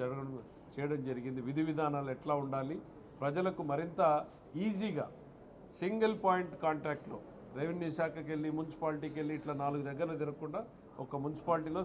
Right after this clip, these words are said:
సింగిల్ విండోలో ఈ పనులన్నీ డెలివరీ అయ్యేలాగా మెకానిజాన్ని ఎస్టాబ్లిష్ చేయడం జరిగింది. టాక్సేషన్ని కూడా భారం కూడా తగ్గించాలి అనేటువంటిది కూడా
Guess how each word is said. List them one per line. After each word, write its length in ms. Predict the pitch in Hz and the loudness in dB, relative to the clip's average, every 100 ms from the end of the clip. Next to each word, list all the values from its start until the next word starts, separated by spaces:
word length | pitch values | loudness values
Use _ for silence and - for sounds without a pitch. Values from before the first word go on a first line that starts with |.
| 165 | -2
సింగిల్ 260 | 151 160 156 | 0 0 0
విండోలో 480 | 151 151 151 170 - - - 135 | 0 0 2 2 0 -10 -8 -6
ఈ 20 | 135 | -2
పనులన్నీ 440 | 139 160 160 160 160 139 | -2 0 0 0 -2 -2
డెలివరీ 300 | 143 156 147 | 0 2 2
అయ్యేలాగా 560 | 143 139 139 143 160 | 0 -2 -2 0 0
మెకానిజాన్ని 720 | 131 131 147 147 143 143 147 147 | 0 -2 2 2 2 0 0 0
ఎస్టాబ్లిష్ 480 | 123 135 147 147 139 147 | -2 2 0 0 -4 -4
చేయడం 260 | 135 135 131 | -4 -4 -4
జరిగింది. 360 | 131 131 143 185 - - - - - | -4 -4 -4 -6 -6 -14 -16 -16 4
టాక్సేషన్ని 680 | 160 190 190 208 190 185 180 | 8 8 8 -2 0 0 0
కూడా 280 | 160 170 160 123 - - - 127 | 0 6 6 6 -2 -12 -4 8
భారం 320 | 151 185 196 190 | 10 10 10 4
కూడా 120 | 180 170 | 2 0
తగ్గించాలి 540 | 139 180 185 165 156 | -2 -2 2 2 2
అనేటువంటిది 500 | 151 151 147 143 147 | 0 0 -2 -2 -2
కూడా 120 | 143 | -2